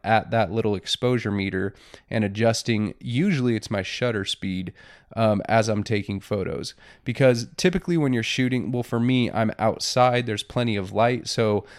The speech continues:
I usually have my iso at, like, one hundred or two hundred, depending on how much light there is. Um, and then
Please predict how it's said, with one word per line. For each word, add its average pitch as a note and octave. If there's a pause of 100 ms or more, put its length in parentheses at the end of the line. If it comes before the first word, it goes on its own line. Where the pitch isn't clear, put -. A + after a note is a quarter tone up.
(140)
I A#2
usually B2
have A#2
my G#2
iso G#2+
at, E2+
like, G2+
one G#2+
hundred A2+
or G2
two -
hundred, A#2+
depending A2
on G2
how A2
much G#2+
light G#2+
there G2
is. C#3 (600)
Um, A#2 (140)
and B2
then A#2+